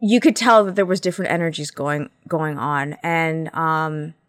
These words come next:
but you could also tell that everybody respected one another, uh, to the extent where they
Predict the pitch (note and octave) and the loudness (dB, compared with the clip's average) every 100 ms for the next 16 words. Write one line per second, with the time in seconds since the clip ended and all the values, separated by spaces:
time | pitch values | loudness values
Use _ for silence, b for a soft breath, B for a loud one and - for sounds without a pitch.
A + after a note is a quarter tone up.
0 | _ _ _ _ _ F3+ F3 F3+ F3 G3+ | _ _ _ _ _ 0 2 2 2 0
1 | - F#3+ G#3 G3 F#3+ F#3 F3 E3 D#3+ D#3+ | 4 4 4 4 0 2 4 4 2 0
2 | - _ F#3+ F3 D#3+ F3 E3 D#3 - - | 0 _ 0 2 4 4 2 -2 -4 -2
3 | D#3+ - F3+ E3+ E3+ E3+ E3+ F3 F#3 G#3 | -4 -4 -6 -2 -2 0 0 2 0 -2
4 | _ _ _ _ _ _ _ _ _ - | _ _ _ _ _ _ _ _ _ -4
5 | F3 E3 D#3+ D#3 _ _ - - F#3 F3+ | 0 0 0 -4 _ _ -12 0 0 2
6 | E3 - - E3+ - D#3+ D#3+ D#3 D#3 B | 0 -2 0 0 0 0 2 2 0 B
7 | B B B _ - F3+ E3+ E3 | B B B _ 2 4 4 2